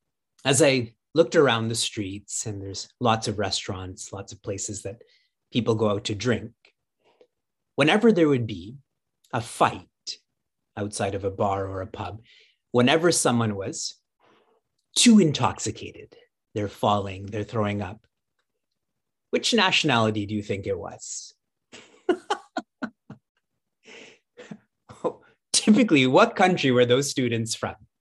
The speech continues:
<laughs> Exactly, the Americans. You knew where there was fighting and vomiting, they're from America. <laughs>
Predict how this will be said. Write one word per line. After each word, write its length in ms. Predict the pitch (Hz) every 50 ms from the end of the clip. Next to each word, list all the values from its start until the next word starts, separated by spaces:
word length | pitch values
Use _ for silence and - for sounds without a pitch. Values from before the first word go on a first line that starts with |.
| _ _ _ _ _ _ _ _ _ _ _ - - _ _ _ _ -
<laughs> 60 | 311 - - - 220 - _ _ _ _ - - _ _ _ _ -
Exactly, 880 | 117 110 110 104 107 113 101 87 - - - - - - - - - _ _ _ _ _ _ _ _ _ _ _ _
the 160 | - 117 120 117
Americans. 920 | 117 120 107 90 85 80 - - - - 110 110 113 - - - - - _ _ _ _ _ _ _ _ _ _ _ _ _ _ _ _ _ _ -
You 180 | 113 110 107 107
knew 260 | 123 139 147 160 160
where 140 | 143 135 123
there 160 | 113 110 104
was 160 | 101 104 -
fighting 400 | - - 151 165 175 180 180 170
and 100 | 160 151
vomiting, 540 | 156 165 175 175 180 180 190 202 208 208 - - _ _ _ _ _ _ _
they're 160 | - 117 120 120
from 200 | 123 127 110 110
America. 520 | 110 107 107 104 95 92 - - - - - - _ _ _ _ _ _ 233 226 - 349 - - - - - - - _ - 233 - _ _ _ _ _ _ _ - -
<laughs> 480 | 170 151 143 143 147 147 143 143 143